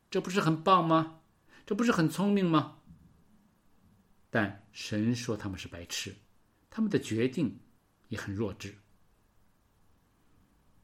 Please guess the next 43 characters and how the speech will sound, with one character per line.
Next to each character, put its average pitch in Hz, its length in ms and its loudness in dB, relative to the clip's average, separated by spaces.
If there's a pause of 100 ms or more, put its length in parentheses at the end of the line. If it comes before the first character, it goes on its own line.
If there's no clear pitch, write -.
(300)
去 - 120 -2
年 139 160 6
冬 156 160 6
天， 127 460 4
我 117 140 0
清 139 220 2
理 107 120 4
了 101 320 0
教 107 200 2
会 104 220 -2
的 92 140 -8
出 - 200 -6
租 123 160 -6
工 127 200 0
棚， 101 260 -6 (800)
我 123 500 4
永 131 140 4
远 117 120 4
不 98 80 -6
会 110 80 -2
忘 113 160 2
记 101 160 -4
那 95 120 -2
次 - 160 -12
经 117 220 2
历。 113 200 -2 (1200)
那 175 140 6
天 160 580 2
隔 131 180 0
壁 175 100 2
那 156 140 6
个 113 80 2
人 113 400 0 (200)
也 104 260 -4
在 143 140 2
清 131 240 -2
理 104 100 0
他 - 100 -8
的 104 80 -6
小 98 200 -10
屋， 117 360 -6 (460)
我 - 80 -8
想 98 320 -4